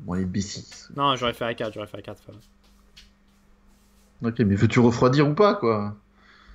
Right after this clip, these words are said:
Speaker 2: Ben,
Speaker 1: Euh,
Speaker 2: A quatre,
Speaker 1: c'est
Speaker 2: A quatre, je te refroidis, parce que tu me fais, si tu me fais C trois, je te fais dame D trois.
Speaker 1: Je ne fais pas. Je fais K E trois d'abord, peut-être.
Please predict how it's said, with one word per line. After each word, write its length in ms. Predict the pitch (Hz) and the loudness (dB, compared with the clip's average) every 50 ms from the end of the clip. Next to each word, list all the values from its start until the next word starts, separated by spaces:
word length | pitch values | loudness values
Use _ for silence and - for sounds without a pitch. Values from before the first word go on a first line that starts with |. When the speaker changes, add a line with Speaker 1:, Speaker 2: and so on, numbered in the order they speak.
| - _ _ _ _ _ _ _ - | -20 _ _ _ _ _ _ _ -12
Speaker 2:
Ben, 120 | 135 143 | -6 -2
Speaker 1:
Euh, 340 | 139 139 139 143 143 147 147 | 0 0 2 2 2 2 2
Speaker 2:
A 100 | 147 - | 2 2
quatre, 220 | - 185 196 - - | 2 2 0 -2 -4
Speaker 1:
c'est 100 | - 156 | -6 -6
Speaker 2:
A 100 | 147 143 | -4 -4
quatre, 200 | 165 170 156 - | -4 -4 -6 -6
je 80 | - | -8
te 40 | - | -6
refroidis, 560 | 143 139 143 - - 156 156 170 196 202 175 | -4 -4 -4 -6 -6 -6 -6 -4 -4 -8 -8
parce 200 | 123 123 120 - | -8 -10 -10 -8
que 80 | - 139 | -8 -8
tu 180 | 131 - - | -8 -8 -10
me 60 | 139 131 | -14 -12
fais, 260 | - - 135 131 131 | -8 -6 -6 -6 -6
si 80 | 123 | -8
tu 100 | - - | -14 -16
me 40 | 131 | -16
fais 140 | 120 - 131 | -14 -12 -12
C 140 | - - 127 | -10 -12 -12
trois, 200 | 123 - 151 165 | -8 -6 -6 -6
je 80 | 160 | -8
te 60 | - 120 | -10 -14
fais 80 | 127 | -14
dame 160 | 117 117 113 | -12 -12 -10
D 120 | 113 120 123 | -10 -12 -14
trois. 300 | 123 - - 113 - - _ _ _ _ _ _ _ _ _ _ _ _ _ _ _ _ _ - - - - - - _ _ - - - - - - - - - - - _ - 110 104 - 98 | -14 -14 -16 -16 -16 -18 _ _ _ _ _ _ _ _ _ _ _ _ _ _ _ _ _ -20 -20 -20 -20 -20 -20 _ _ -20 -20 -20 -18 -18 -18 -18 -18 -20 -20 -20 _ -20 -20 -20 -16 -12
Speaker 1:
Je 120 | 92 85 87 | -10 -8 -8
ne 80 | 92 | -8
fais 160 | 90 - 101 | -6 -6 -6
pas. 280 | 95 - 123 107 92 95 - - _ _ _ _ _ _ _ _ _ _ _ _ _ _ _ _ _ _ _ _ _ _ - _ _ _ _ _ _ _ _ _ _ _ _ _ _ _ | -2 0 0 -2 -2 -4 -12 -20 _ _ _ _ _ _ _ _ _ _ _ _ _ _ _ _ _ _ _ _ _ _ -20 _ _ _ _ _ _ _ _ _ _ _ _ _ _ _
Je 120 | - - | -20 -20
fais 80 | - - | -14 -6
K 100 | - 95 | -2 0
E 140 | 95 95 | 0 0
trois 180 | 90 - - 92 | 0 0 -2 0
d'abord, 280 | 98 110 110 110 - - | 2 2 2 0 -2 -4
peut-être. 300 | - - - - - | -12 -14 -14 -16 -18